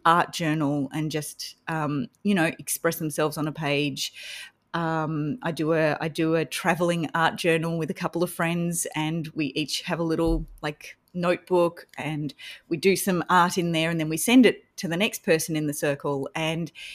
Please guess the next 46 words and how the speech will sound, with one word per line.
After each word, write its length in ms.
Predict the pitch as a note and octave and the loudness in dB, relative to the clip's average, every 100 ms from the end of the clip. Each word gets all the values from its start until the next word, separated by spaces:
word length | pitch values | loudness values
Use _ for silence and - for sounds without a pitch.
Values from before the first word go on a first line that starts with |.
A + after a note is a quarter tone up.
| - | -6
it 160 | F3+ - | -4 -2
just 220 | F3+ - | -4 0
goes 240 | E3+ F3 | 2 2
around 340 | E3 D#3+ E3 D#3+ | 2 2 2 0
and 100 | F#3 | 0
around. 480 | D#3+ D3 D3+ D#3 - | 2 2 2 -2 -6
And, 320 | D#3+ D#3 D#3 | -2 0 0
um, 440 | D#3 D#3 D#3 D3+ - _ _ - | 0 0 -2 -6 -10 _ _ -4
that's 340 | E3 F#3+ - | 6 6 6
a 60 | G#3 | 0
really 240 | E3 D3+ | 0 -2
great 360 | C#3+ D#3 D3 - | -2 2 0 0
thing 220 | E3+ C#3 | -2 -2
because, 400 | D#3 G3 E3 - - _ _ _ _ _ | 0 0 -2 -4 -12 _ _ _ _ _
you 80 | B3 | 2
know, 160 | G3+ G#3 - _ _ - | 4 2 -4 _ _ -2
it 100 | F#3 | 2
means 240 | F#3 F#3+ - | 4 2 2
I'm 160 | D#3+ F#3 | 2 4
not 120 | G#3 | 4
attached 360 | G#3+ A3+ - - | 2 0 -2 0
to 60 | |
what 120 | G3 F#3 | 2 2
I've 120 | F3+ | 4
done. 360 | F3 F#3 F#3+ - | 4 4 0 0
I've 160 | D3 | -2
just, 540 | - D3+ - - - - | -2 -4 -6 -8 -10 -10
you 100 | F3 | -4
know, 240 | D#3 D#3 F#3+ - - - | 0 0 -2 -8 -20 -14
expressed 400 | - - F3 - | -4 2 2 4
myself 360 | F#3+ G#3 G3 | 4 6 6
on 80 | A3 | 4
the 40 | A3 | 6
page 500 | B3+ A3+ G3+ G3 - | 8 10 10 6 0
and 240 | E3+ D3+ C3+ | 0 0 0
out 200 | D#3 E3+ | 2 4
it's 160 | F#3 - | 4 2
gone. 280 | G3 F#3 F3+ | 2 4 4
And 320 | F3+ F3+ E3+ - | 0 -2 -4 0
I 100 | F3 F#3 | 2 2
feel 360 | - F3+ E3+ | 2 4 4
so 260 | - - D#3+ | 0 -2 0
much 240 | D3+ - | 0 -2
better 240 | D3 B2+ C#3 | -2 -2 -2
because 400 | D#3+ - D3+ C#3 - | -4 -2 -4 -4 -6
it 360 | C#3 - - | -6 -6 -10